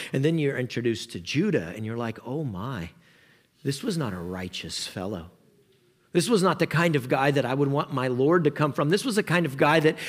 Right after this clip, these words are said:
his daughter-in-law know, knew could be seduced by a prophet," or a prostitute, maybe not a prophet, "a prostitute with a high degree of reliability." I mean, she put herself out here knowing this would happen.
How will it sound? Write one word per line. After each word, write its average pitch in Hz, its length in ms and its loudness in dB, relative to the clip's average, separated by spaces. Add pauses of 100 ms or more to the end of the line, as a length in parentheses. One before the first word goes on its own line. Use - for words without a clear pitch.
(160)
his 170 160 6
daughter-in-law 185 580 4
know, 147 400 4
knew 175 240 8
could 180 380 2
be 180 80 6
seduced 185 500 4
by 156 120 6
a 143 40 4
prophet," 190 500 2 (220)
or 170 100 6
a 135 60 4
prostitute, - 760 -2
maybe 127 200 -4
not 127 160 0
a - 20 -20
prophet, - 300 0 (260)
"a 151 80 2
prostitute 208 600 6
with 190 120 8
a 202 60 10
high 247 260 6
degree 262 320 6
of 220 80 8
reliability." 214 800 8
I - 140 -8
mean, 220 100 6
she 294 160 6
put 285 200 6
herself 208 340 6
out 247 200 6
here 208 140 6
knowing 247 520 6
this 233 220 4
would 254 200 0
happen. 226 480 -2